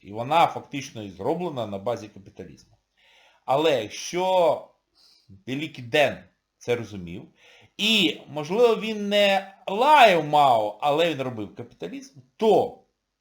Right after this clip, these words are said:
товариш Сі, так про нього скаже,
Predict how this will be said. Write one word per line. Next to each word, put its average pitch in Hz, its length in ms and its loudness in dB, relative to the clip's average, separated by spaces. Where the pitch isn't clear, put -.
товариш 220 440 10
Сі, - 560 2
так 143 240 -4
про 135 100 -12
нього 131 200 -8
скаже, - 440 -8